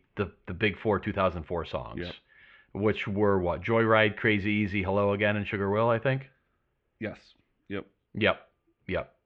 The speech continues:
Speaker 1: And, oh, I just mentioned another one. Anyway,
Speaker 2: <laughs>
Speaker 1: uh, The Maker was also liberated with Amos Lee, Camden Night too,
Speaker 2: That's,
Speaker 1: as a guest.
Speaker 2: that's pretty cool.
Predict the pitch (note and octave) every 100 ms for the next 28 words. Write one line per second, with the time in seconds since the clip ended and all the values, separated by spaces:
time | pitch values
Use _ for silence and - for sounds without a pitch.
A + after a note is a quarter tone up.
0 | - F2+ F2 E2+ - A2+ C#3+ F2+ G2+ -
1 | G#2 - A#2 A#2+ G2 E2+ E2+ - F#3+ C#3+
2 | D2+ - B2+ - G#2 - F2+ - - A#2
3 | A2+ A2+ B2 B2+ D3 G3+ A#2+ A2+ D3+ _
4 | A#2 A#2+ B2+ - C#3+ A#2 G#2+ G#2 G#2 G#2
5 | A2 - G#2+ A2+ F3+ D3+ D#3 D#3 C#3 C3
6 | A#2 D3+ B3+ A2 F#2+ - _ G#2+ F#2 F2+
7 | F2 C#2 - - G2 F#2+ F2+ D#2+ G#2 A2+
8 | F#2+ F#2 - E2 - D#2+ E2+